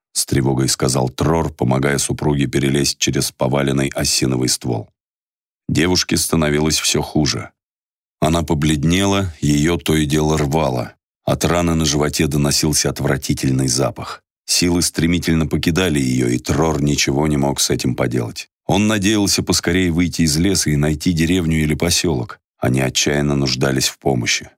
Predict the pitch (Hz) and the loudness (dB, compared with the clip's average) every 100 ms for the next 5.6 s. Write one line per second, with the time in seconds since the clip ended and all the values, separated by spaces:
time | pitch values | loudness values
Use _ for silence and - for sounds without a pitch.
0 | _ _ _ - 67 64 - 92 90 - | _ _ _ -2 0 0 0 0 0 0
1 | 65 67 73 76 82 90 82 80 76 73 | 0 0 0 0 0 0 0 0 0 0
2 | 80 80 67 78 78 76 57 - - _ | -2 -2 -2 -2 -2 -2 -4 -10 -20 _
3 | _ _ - 62 - - 71 69 60 69 | _ _ -4 -2 -2 -2 -2 -2 -2 0
4 | 69 67 - 67 65 69 67 69 67 69 | 0 -2 -2 -2 0 0 0 0 0 -2
5 | 65 - 71 71 65 - | -2 -2 -2 0 -2 -4